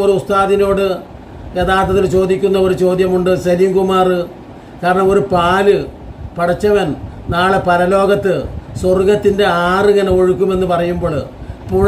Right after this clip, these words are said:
ഒഴുക്കുമെന്ന് പറയുമ്പോൾ നമ്മളൊക്കെ അത് കേൾക്കുന്ന വിഡ്ഢികളല്ലേ? അങ്ങനെയൊക്കെ ഉണ്ടോ? ഇവിടെയൊക്കെ കാണുന്ന അറബിക്കടൽ പോലെ അല്ലെങ്കിൽ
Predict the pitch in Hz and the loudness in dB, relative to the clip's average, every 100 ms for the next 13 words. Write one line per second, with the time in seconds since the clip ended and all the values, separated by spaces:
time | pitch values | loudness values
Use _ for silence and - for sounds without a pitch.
0 | 214 202 196 - 202 202 185 180 180 180 | 4 4 0 2 0 2 0 2 2 0
1 | 170 143 120 - - - 190 185 190 202 | -2 -2 -6 -10 -10 -8 -2 0 2 2
2 | 185 196 185 185 - 180 185 190 190 196 | 2 2 2 0 -4 -2 0 0 0 0
3 | 180 170 156 196 196 170 143 120 - - | 2 0 0 2 2 2 -2 -4 -8 -14
4 | - - 180 190 214 202 185 208 180 185 | -16 -6 0 2 4 2 2 2 2 0
5 | 190 151 - - - - 185 196 208 202 | 0 0 -4 -10 -14 -2 2 2 2 2
6 | 202 190 175 175 196 190 165 170 190 196 | 0 0 0 0 0 0 0 0 0 0
7 | 180 185 180 180 170 135 110 - - - | 0 2 2 0 0 -2 -6 -12 -16 -14
8 | - 165 190 185 | -8 -2 2 4